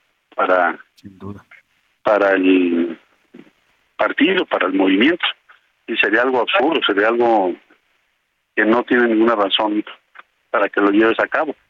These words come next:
Speaker 1: Pues si ya hay un acuerdo, si ya se establecieron las normas, pues ¿por qué no las vas a respetar, verdad?
Speaker 2: Claro. Pues Marcelo Ebrard, estaremos atentos al proceso que arranca la próxima semana y por supuesto, pues estaremos, si usted nos lo permite, como siempre, abriendo espacio para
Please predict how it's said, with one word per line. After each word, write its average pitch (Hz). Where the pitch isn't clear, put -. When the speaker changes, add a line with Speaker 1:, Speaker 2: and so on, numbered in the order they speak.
Speaker 1:
Pues -
si 98
ya 123
hay 147
un 151
acuerdo, 139
si -
ya 190
se -
establecieron 104
las 117
normas, 113
pues 104
¿por 101
qué 117
no 110
las 104
vas 101
a 104
respetar, 101
verdad? 90
Speaker 2:
Claro. 92
Pues 117
Marcelo 143
Ebrard, 151
estaremos 147
atentos 160
al 123
proceso 143
que 131
arranca 143
la 127
próxima 135
semana 151
y 147
por 110
supuesto, 123
pues 110
estaremos, 113
si -
usted 117
nos 127
lo 107
permite, 117
como 101
siempre, 117
abriendo 117
espacio 113
para 92